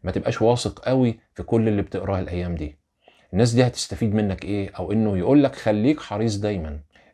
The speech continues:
العلامة اللي بعد كده وهي إنه مش بيندم أبدًا.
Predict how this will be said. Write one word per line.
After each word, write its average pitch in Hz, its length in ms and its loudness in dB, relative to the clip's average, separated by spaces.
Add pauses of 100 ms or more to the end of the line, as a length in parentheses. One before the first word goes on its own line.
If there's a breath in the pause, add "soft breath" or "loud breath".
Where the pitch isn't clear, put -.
العلامة 156 320 4
اللي 151 100 2
بعد 101 200 2
كده 131 260 0
وهي 123 220 0
إنه 120 220 0
مش 107 300 -4
بيندم 101 460 0
أبدًا. 73 380 -6